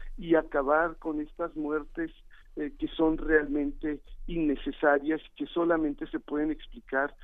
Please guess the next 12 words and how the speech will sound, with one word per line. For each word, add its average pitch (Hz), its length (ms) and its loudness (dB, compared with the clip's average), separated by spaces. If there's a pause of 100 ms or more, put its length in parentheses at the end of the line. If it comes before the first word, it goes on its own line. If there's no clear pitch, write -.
(260)
por 156 180 6
intereses 131 600 -2
oscuros 139 680 -2
que 131 80 -4
tienen 127 380 0
que 135 140 0
ver 123 300 2 (420)
con, 135 460 4 (280)
eh, 123 280 -2
dinero 127 640 2
y 117 80 -4
poder. 101 400 -6